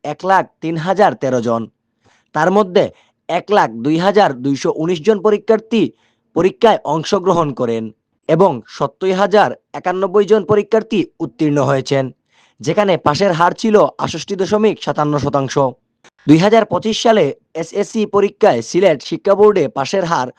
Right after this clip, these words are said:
ও জিপিএ ফাইভ প্রাপ্ত শিক্ষার্থীর সংখ্যা দুটোই কমেছে। এবার বোর্ডে গড় পাশের হার আটষট্টি দশমিক সাতান্ন শতাংশ, যা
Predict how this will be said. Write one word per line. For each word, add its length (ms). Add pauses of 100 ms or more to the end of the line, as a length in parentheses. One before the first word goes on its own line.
(320)
ও 180
জিপিএ 540
ফাইভ 320 (100)
প্রাপ্ত 380
শিক্ষার্থীর 600
সংখ্যা 400
দুটোই 320
কমেছে। 500 (880)
এবার 260
বোর্ডে 420 (360)
গড় 200
পাশের 360
হার 260 (140)
আটষট্টি 400
দশমিক 360
সাতান্ন 380
শতাংশ, 440 (460)
যা 260